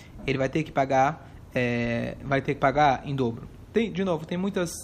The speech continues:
é, tem muitas nuances, et cetera. Próxima situação. Próxima situação é, se você tem um animal, e o animal ele comeu do campo do vizinho.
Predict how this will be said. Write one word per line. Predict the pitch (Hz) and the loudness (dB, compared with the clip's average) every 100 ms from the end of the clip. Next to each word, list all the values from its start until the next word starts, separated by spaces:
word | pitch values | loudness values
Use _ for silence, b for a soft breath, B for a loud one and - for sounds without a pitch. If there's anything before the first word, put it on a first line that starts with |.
| - | -6
é, | 139 131 123 127 | -2 0 -2 -6
tem | - 139 | -6 -6
muitas | 147 131 127 | -2 -4 -2
nuances, | 135 147 160 135 131 | 0 0 0 -4 -8
et | - | -8
cetera. | - - - B B B - | -10 -10 -18 B B B 2
Próxima | 208 226 226 190 | 8 8 6 -4
situação. | 180 175 165 151 131 - - - - - - - - - - | 0 0 2 2 0 -4 -18 -18 -18 -16 -16 -16 -18 -18 -8
Próxima | - 185 190 | 4 4 4
situação | 151 - 127 175 208 247 B B B - | -4 -4 0 2 2 -2 B B B 0
é, | 151 135 131 127 127 127 123 127 - - - | 2 4 2 0 -2 -2 -4 -6 -12 -18 -12
se | - | -2
você | 185 185 233 | 0 2 2
tem | 220 | 2
um | 185 | 0
animal, | 175 151 147 190 | 0 2 2 2
e | |
o | 165 | 0
animal | 185 190 240 | 0 4 4
ele | 208 202 | 4 0
comeu | 202 220 240 | -2 2 0
do | 196 | 0
campo | - 226 214 | -2 -2 -2
do | 196 | -4
vizinho. | 180 160 160 | -4 -2 -2